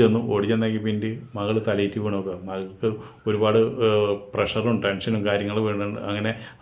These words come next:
ആശുപത്രിയെ കൊണ്ടുപോയി കാര്യങ്ങളൊക്കെ നോക്കി അത് കഴിഞ്ഞ് വീട്ടിൽ വന്നു. വീട്ടിൽ വന്നപ്പോൾ രാത്രിയായപ്പോൾ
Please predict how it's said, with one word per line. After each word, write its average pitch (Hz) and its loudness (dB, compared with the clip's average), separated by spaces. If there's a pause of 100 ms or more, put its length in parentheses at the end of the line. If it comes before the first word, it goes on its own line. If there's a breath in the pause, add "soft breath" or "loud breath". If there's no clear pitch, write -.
ആശുപത്രിയെ 107 2
കൊണ്ടുപോയി 110 2 (220)
കാര്യങ്ങളൊക്കെ 107 0
നോക്കി 98 -2
അത് 107 2
കഴിഞ്ഞ് 107 0
വീട്ടിൽ 104 0
വന്നു. 87 -4 (140)
വീട്ടിൽ 98 -4
വന്നപ്പോൾ 117 2
രാത്രിയായപ്പോൾ 120 2